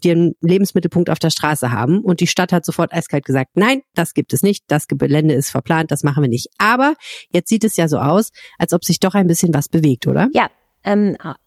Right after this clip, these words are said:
Speaker 2: auf der Moskauer Straße, äh, ist eine,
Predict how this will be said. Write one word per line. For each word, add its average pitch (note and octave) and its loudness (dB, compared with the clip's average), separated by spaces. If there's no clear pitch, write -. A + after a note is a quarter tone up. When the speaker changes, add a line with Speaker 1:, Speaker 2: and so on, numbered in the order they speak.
Speaker 2:
auf G#3 -2
der G3+ 0
Moskauer G3+ 0
Straße, F3+ -2
äh, F#3+ -2
ist - -8
eine, F#3 -2